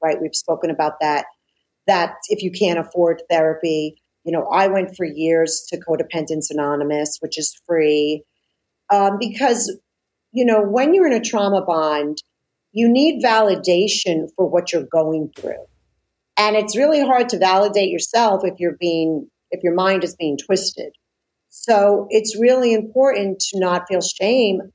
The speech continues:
first of all, about being in it. You know, it, it, I'll tell you this brief, quick story. It's 'cause it's really interesting. I was getting my nails done, and this, I was looking at my, I, I'm always reading when I'm getting my nails done, and this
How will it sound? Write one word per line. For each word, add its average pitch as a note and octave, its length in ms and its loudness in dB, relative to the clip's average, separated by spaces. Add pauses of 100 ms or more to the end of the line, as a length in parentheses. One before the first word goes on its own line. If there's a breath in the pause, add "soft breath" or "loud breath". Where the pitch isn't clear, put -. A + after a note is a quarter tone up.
first D4+ 200 0
of A#3 80 -2
all, F3 160 2
about E3 280 -2
being A#3 280 0
in - 160 -10
it. - 120 -20 (1400)
You A3+ 240 2
know, G#3+ 340 4
it, - 380 2
it, B3 420 -2 (120)
I'll A#3 100 4
tell C#4+ 300 2
you A#3+ 120 2
this G3 260 -6 (120)
brief, G#3+ 280 2
quick G3 200 2
story. F#3 600 4
It's - 260 -4
'cause A#3 160 -4
it's F3+ 160 -6
really G3 180 2
interesting. A#3 400 -2
I E3+ 60 0
was E3+ 100 -2
getting G3 220 0
my F3 100 -2
nails G3 420 0
done, D#3+ 300 -4 (500 loud breath)
and F3+ 520 0
this, G3+ 220 0
I G3 100 2
was F#3 160 0
looking G#3 200 0
at F3+ 80 0
my, - 220 -4
I, F3+ 100 2
I'm F#3 220 0
always G3 300 2
reading F#3 200 2
when E3+ 120 0
I'm E3 100 0
getting E3 220 0
my D#3+ 100 -2
nails C4+ 260 0
done, F3+ 180 -2
and F3+ 240 -4
this F3 300 -2